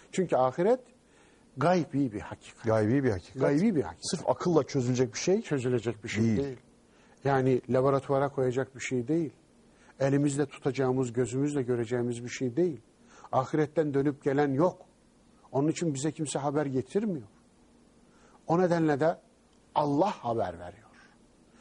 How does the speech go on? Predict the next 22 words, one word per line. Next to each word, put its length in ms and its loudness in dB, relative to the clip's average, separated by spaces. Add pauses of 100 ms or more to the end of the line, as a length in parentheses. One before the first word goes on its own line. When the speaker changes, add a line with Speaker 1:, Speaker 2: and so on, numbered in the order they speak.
(180)
Speaker 1:
Dünya 360 0
ve 40 -2
ahiretin 720 0
sahibi 300 0
olan 440 0
Allah. 320 -4 (520)
İnsanı 420 0
yaratan 520 0
Allah. 340 -10 (440)
Ahireti 520 -2
yaratan 460 -6 (120)
Allah. 380 -14 (1200)
Dolayısıyla 760 2 (960)
ahiretten 680 -2
zaten 400 -2
Allah'tan 560 -2
başka 260 -6
kim 200 -8
haber 380 -8
verebilir? 220 -20 (2250)
وَلَا 300 0
يُنَبِّئُكَ 800 -4